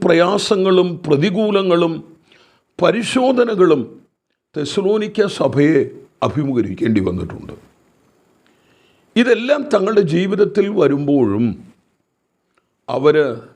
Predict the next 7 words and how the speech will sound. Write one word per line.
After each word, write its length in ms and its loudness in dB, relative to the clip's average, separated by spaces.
ദൈവവചനം 1200 0
കൈക്കൊണ്ടു 800 0
എന്ന് 380 4
തിരുവചനത്തിൽ 920 0
നമ്മൾ 300 0
വായിക്കുക. 580 -4
ദൈവമക്കളെ, 640 0